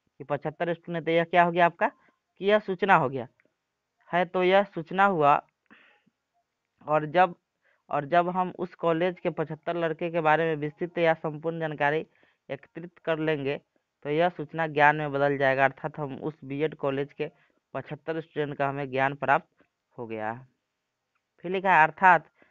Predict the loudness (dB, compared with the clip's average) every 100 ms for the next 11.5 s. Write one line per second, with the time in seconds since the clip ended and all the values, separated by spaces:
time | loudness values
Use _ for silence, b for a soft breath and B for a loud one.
0 | b -10 0 4 4 0 -6 -8 -8 -8
1 | -4 -4 -4 -6 -6 -2 0 2 4 4
2 | 0 -8 -10 -8 -8 -2 -2 -2 -6 -10
3 | -14 -8 -6 -4 -4 -2 0 0 -2 b
4 | b b -6 -6 -4 -4 0 4 2 0
5 | -4 -2 -2 -2 -2 0 4 4 4 -6
6 | -6 -8 -8 _ _ _ -10 -4 -2 0
7 | 0 4 4 2 -6 -8 -10 -12 b b
8 | -14 -10 -2 -2 0 -4 -6 -6 -4 -4
9 | -6 -8 -6 -4 0 0 2 0 0 2
10 | 2 2 -2 -2 -2 -2 -4 -4 -4 -2
11 | 0 0 0 -2